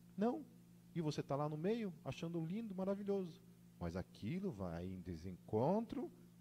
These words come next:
ao que Paulo ensinou como da parte do Senhor.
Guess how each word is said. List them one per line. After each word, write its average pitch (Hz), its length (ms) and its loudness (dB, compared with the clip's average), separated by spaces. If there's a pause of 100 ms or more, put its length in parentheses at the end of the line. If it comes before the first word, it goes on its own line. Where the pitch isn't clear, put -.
ao 180 120 -2
que - 140 -10
Paulo 170 540 2
ensinou 123 600 -2 (100)
como 175 360 2 (520)
da 95 160 2 (140)
parte 147 600 2
do 226 380 10 (1600)
Senhor. 101 560 0